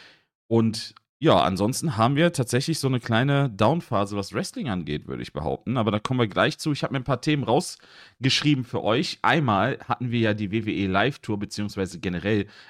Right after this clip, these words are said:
auch die zweite Europa-Tour der W W E, die jetzt angekündigt ist, angekündigt wurde. Der Rumble ist geschehen, der Chamber ist geschehen. Auch da gibt's einige heiße Diskussionen, einige heiße Gespräche,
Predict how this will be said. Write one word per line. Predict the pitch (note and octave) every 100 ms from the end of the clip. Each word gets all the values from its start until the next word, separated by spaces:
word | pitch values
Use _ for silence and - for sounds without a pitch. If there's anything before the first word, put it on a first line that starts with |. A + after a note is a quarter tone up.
| -
auch | F#2+
die | - F#2
zweite | - G2 B2 - F2+
Europa-Tour | F2+ E2+ F2 D#2+ - F2 F2+
der | F2 D#2+
W | D#2
W | C#2
E, | C#2 F2+
die | E2+
jetzt | E2 - -
angekündigt | F#2 F2+ - F2 E2+ D#2+ - -
ist, | A#2+ A#2+ -
angekündigt | - G2 F#2 - F2 E2 D2+ - D#2
wurde. | F2+ E2+ F#2 D#3 - - _ _ _ -
Der | F2+ A2
Rumble | A2+ D#3+ E3+ D#3
ist | D#3 -
geschehen, | C#3 D3 C#3+ C#3+
der | G2+ -
Chamber | B2+ D3+ C#3
ist | C3 -
geschehen. | - C3+ A#2+
Auch | G2
da | F#2 G#2
gibt's | A#2+ A2+ - -
einige | G#2 B2+ A2 F#2
heiße | G#2+ A2+ A#2
Diskussionen, | G2 G#2+ G#2 F2+ G2+ A#2+ G2
einige | - G#2+ G#2+ F2
heiße | G2+ A2 G#2+
Gespräche, | E2+ - - F#2+ A#2+ A#2+